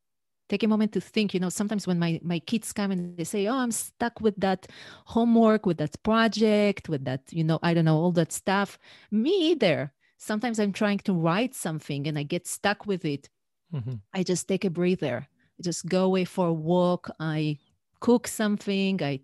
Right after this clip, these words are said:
Speaker 1: talk with someone, listen to a good podcast like yours, and come back. So I
Speaker 2: Mm-hmm.
Speaker 1: loved what you said about stepping back,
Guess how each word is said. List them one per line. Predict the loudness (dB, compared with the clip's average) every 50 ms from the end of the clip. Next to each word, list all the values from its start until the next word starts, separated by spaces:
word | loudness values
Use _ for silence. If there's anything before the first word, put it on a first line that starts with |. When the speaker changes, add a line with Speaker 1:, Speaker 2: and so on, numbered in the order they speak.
| _
Speaker 1:
talk | -2 -2 -2 -2 -2
with | -4 -4 -4
someone, | -4 -6 -4 -2 -2 0 0 0 0 0 0 0 0 0 0
listen | 0 -2 -2 0 -2 -2 -2
to | -2 -2
a | -4 -4
good | -2 -4 -6 -2 -2
podcast | -2 -2 -2 -2 -2 -4 -4 -2 -2
like | -2 -2 -2 0 0
yours, | 2 2 4 4 4 2 2 0 -6 -14 -20 -20 -20 -20 -20 -20 -20 _ _ _ _
and | -4 -4 -4 -2
come | 0 0 0
back. | 2 0 0 0 -2 -6 -8 -14 -20 -20 -20 _ _ _ _ _ _ _ _ _ _ _
So | -12 -6 -2 0
I | 0 0
Speaker 2:
Mm-hmm. |
Speaker 1:
loved | 2 0 -2 -2 -2
what | -4 -4 -4
you | -6
said | -4 -4 -4 -4 -2
about | -2 -4 -4 -6 -6
stepping | -8 -4 -4 -4 -4 -2 -4 -4 -4 -6 -8 -8
back, | -8 -6 -6 -6 -6 -8 -10 -12 -20